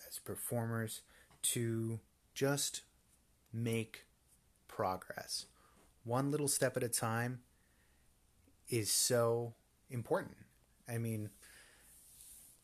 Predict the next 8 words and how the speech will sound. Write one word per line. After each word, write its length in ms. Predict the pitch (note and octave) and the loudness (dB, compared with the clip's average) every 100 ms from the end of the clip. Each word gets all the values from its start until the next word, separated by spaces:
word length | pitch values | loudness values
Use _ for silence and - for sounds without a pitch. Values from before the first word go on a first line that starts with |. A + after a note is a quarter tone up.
| - - - | -20 -16 4
there's 260 | C3 B2 | 4 6
so 680 | - - C#3 C#3 D3 D3 D3 - - _ _ - - _ | 6 6 4 4 2 2 -4 -12 -20 _ _ -20 -20 _
many 360 | A#2+ A#2+ B2 B2 | 0 2 2 0
things 720 | - A2+ A2 A2 G#2+ - - _ _ _ _ - - - | 0 0 2 0 0 0 -4 _ _ _ _ -20 -16 0
in 140 | B2+ | 4
our 160 | C#3 B2+ | 6 4
lives 540 | G#2+ G#2 G#2 G#2 - | 0 -2 -4 -6 -4
that 240 | G#2+ G#2+ | -4 -4